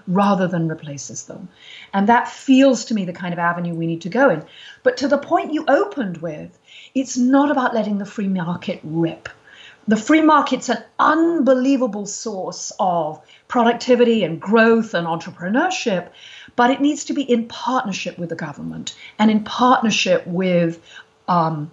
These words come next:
a voice for labor and in partnership with civil society, because A I is absolutely something we need to deal with. Otherwise, bad things are gonna happen.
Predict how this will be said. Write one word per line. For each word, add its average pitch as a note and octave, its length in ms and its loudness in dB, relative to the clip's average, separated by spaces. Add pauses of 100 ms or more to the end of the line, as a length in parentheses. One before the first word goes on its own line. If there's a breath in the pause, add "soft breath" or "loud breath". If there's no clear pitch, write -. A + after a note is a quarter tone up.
(240 loud breath)
a G#3 60 4
voice F#3+ 340 2
for F#3 120 0
labor C#3+ 520 -4
and G#3+ 120 4
in G3+ 140 0
partnership A3 640 -2
with F3 120 -8
civil D3 280 -10
society, - 840 -16 (360 loud breath)
because G#3 440 -2 (200)
A F#3+ 140 2
I A#3 260 4
is - 220 -14 (100)
absolutely G3+ 540 -4
something D#3 340 -6
we D#3 80 -8
need D#3 200 -10
to - 60 -12
deal G3 240 2
with. D3+ 300 -6 (1040 loud breath)
Otherwise, A3 560 4
bad F#3+ 400 -2
things D#3+ 160 -6
are C#3+ 60 -12
gonna F3 160 -4
happen. E3+ 420 -6